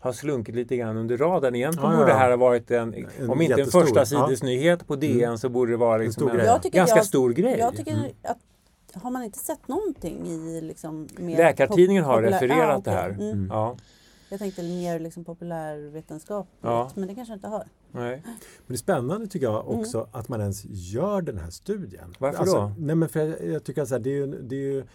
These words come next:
Speaker 2: liksom lite minerad mark
Speaker 1: Är
Speaker 2: och det är
Speaker 1: det?
Speaker 2: lite så här,
Speaker 1: Ja.
Speaker 2: ja, men det är det ju.
Speaker 1: Ja.
Speaker 2: Det får man väl ändå säga att det är,
Speaker 1: Ja.
Speaker 2: liksom, även om vi, eh, <laughs> kanske kan prata om det som
Speaker 1: <laughs>
Speaker 2: civiliserade människor, så är det ändå så här,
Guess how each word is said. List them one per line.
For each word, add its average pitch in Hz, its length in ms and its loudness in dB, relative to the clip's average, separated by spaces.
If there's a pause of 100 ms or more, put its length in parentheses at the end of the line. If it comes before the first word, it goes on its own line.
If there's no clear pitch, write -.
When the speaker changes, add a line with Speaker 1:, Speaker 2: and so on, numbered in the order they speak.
(320)
Speaker 2:
liksom 175 320 -8
lite 196 200 -4
minerad 160 420 -2
mark 120 640 -4
Speaker 1:
Är 135 80 0
Speaker 2:
och 127 60 4
det 131 80 2
är - 40 2
Speaker 1:
det? - 0 -
Speaker 2:
lite 98 120 -4
så 127 60 -6
här, - 100 -10
Speaker 1:
Ja. 123 240 -4
Speaker 2:
ja, 101 260 -4
men 123 140 -6
det 233 60 -6
är 165 100 -6
det 110 60 -6
ju. 104 60 -2
Speaker 1:
Ja. 117 160 -2
Speaker 2:
Det - 60 -6
får 170 120 -8
man 208 80 -6
väl 208 100 -8
ändå 110 160 -6
säga 101 320 -6
att 101 100 -12
det 101 100 -4
är, 92 80 -4
Speaker 1:
Ja. 95 60 -8
Speaker 2:
liksom, 101 360 -6
även 110 220 -6
om 110 120 -6
vi, 92 440 -6 (680)
eh, 170 80 -6
<laughs> - 40 -20
kanske 110 260 -6
kan 110 160 -6
prata 110 340 0
om 127 80 -2
det 113 260 -2
som 107 220 -4
Speaker 1:
<laughs> 202 140 0
Speaker 2:
civiliserade 131 460 2
människor, 151 440 -2
så 104 120 -6
är 143 40 0
det 127 60 -2
ändå 110 200 -4
så 104 100 -6
här, 95 100 -8